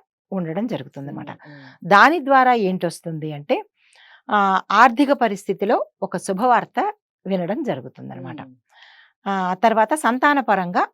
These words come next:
Speaker 1: మంచి లాభసాటి కనబడుతుంది. అంటే
Speaker 2: ఉమ్.
Speaker 1: సంతాన పరంగా వీళ్ళకి సౌఖ్యం కలుగుతుంది.
Speaker 2: ఓకే.
Speaker 1: తరువాత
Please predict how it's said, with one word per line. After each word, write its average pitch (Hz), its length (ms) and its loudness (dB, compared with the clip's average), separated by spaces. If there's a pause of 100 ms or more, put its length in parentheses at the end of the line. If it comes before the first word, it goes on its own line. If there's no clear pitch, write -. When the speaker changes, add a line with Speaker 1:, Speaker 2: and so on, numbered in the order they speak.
(320)
Speaker 1:
మంచి 202 340 -4 (400)
లాభసాటి 165 560 -4
కనబడుతుంది. 147 680 -12
అంటే 220 120 -8
Speaker 2:
ఉమ్. 220 40 -12
Speaker 1:
సంతాన 208 300 -4
పరంగా 196 400 -4 (460)
వీళ్ళకి 202 640 -4 (320)
సౌఖ్యం 202 400 -4
కలుగుతుంది. 143 600 -8 (140)
Speaker 2:
ఓకే. 143 220 -20 (300)
Speaker 1:
తరువాత 269 440 2